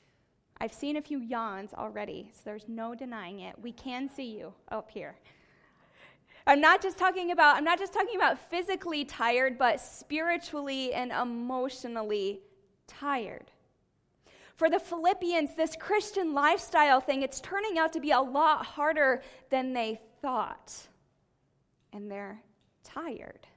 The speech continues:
Not only are they tired, but some of them are getting frustrated. They're frustrated because they're facing conflict. Because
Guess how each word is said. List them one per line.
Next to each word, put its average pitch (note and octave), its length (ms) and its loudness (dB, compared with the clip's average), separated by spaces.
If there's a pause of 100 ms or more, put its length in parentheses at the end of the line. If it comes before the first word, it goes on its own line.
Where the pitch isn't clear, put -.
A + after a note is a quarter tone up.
(1160)
Not D#4+ 160 6
only G4 300 6
are E4+ 160 8
they D#4+ 140 8
tired, E4+ 500 2
but C#4 180 2
some A4+ 200 -2
of D#4 120 -2
them D4+ 160 4
are D4+ 100 2
getting C#4 300 0
frustrated. B3 1000 -4 (300)
They're F4 140 10
frustrated F4+ 640 0
because D#4 280 -4
they're D4 200 -2 (120)
facing D#4 500 -4
conflict. - 960 -6 (440)
Because D#4 300 4